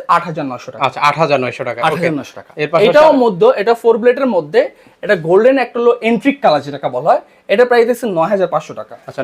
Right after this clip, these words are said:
Speaker 2: নয় হাজার পাঁচশো টাকা হলে
Speaker 1: নয় হাজার পাঁচশো
Speaker 2: কিন্তু
Speaker 1: টাকা।
Speaker 2: নিতে পারেন
Speaker 1: হ্যাঁ,
Speaker 2: এটা।
Speaker 1: আর এটা হচ্ছে গোল্ডেনের মধ্যে, এটা ফোর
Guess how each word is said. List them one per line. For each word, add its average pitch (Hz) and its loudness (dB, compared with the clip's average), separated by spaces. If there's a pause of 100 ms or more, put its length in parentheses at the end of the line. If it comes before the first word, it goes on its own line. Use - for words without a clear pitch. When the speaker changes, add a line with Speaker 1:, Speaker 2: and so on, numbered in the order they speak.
Speaker 2:
নয় 170 2
হাজার 170 2
পাঁচশো 156 4
টাকা - -
হলে 202 6
Speaker 1:
নয় 214 6
হাজার 214 4
পাঁচশো - 0
Speaker 2:
কিন্তু 143 -8
Speaker 1:
টাকা। 143 -6
Speaker 2:
নিতে 135 -8
পারেন - 0
Speaker 1:
হ্যাঁ, 123 -2
Speaker 2:
এটা। 143 -4
Speaker 1:
আর 175 -2 (100)
এটা 262 4
হচ্ছে 294 -2
গোল্ডেনের 233 4
মধ্যে, 170 -2
এটা 226 0
ফোর 226 2